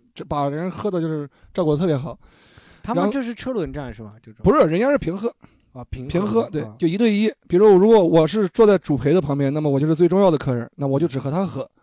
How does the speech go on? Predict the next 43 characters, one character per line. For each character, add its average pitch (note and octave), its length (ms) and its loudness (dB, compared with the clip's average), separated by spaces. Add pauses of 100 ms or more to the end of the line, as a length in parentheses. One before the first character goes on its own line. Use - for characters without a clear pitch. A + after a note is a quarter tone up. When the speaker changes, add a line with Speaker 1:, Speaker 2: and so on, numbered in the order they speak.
(160)
Speaker 2:
嗯。 A2 240 -16 (300)
Speaker 1:
如 D#3+ 100 -2
果 G#3 100 2 (100)
那 A#3+ 140 0
边 F#3+ 140 2
人 E3 80 2
来 D#3 100 2
敬 F#3+ 140 -2
我 D3 100 2
的 B2+ 60 0
时 C3+ 60 -2
候， - 40 -2
对， C#3+ 80 -4
就 C#3+ 80 -2
大 C3 100 -8
家 D3 120 0
一 D#3+ 60 -4
起 - 160 -12
喝， - 200 -20
他 D3+ 120 -12
们 D3+ 60 -10
有 C3 40 -8
他 C#3 80 -10
们 D#3 100 -10
规 F#3 160 -6
矩， D3 120 -12
Speaker 2:
哦。 - 100 -14
Speaker 1:
对， D3 80 -8
他 F#3 140 -6
要 F3+ 80 -2
陪 D#3+ 180 -8
那 E3+ 180 -6 (380)
他 F#3 140 -8
们 G3 100 -4
旁 B2+ 140 -8
边 A2+ 100 -6
的 A#2 80 -12
人， - 100 -20 (180)
Speaker 2:
哦。 A2+ 140 -18
Speaker 1:
这 D#3 120 -4
种。 A#2 160 -6 (400)
然 F#3+ 160 -2
后 A3 500 4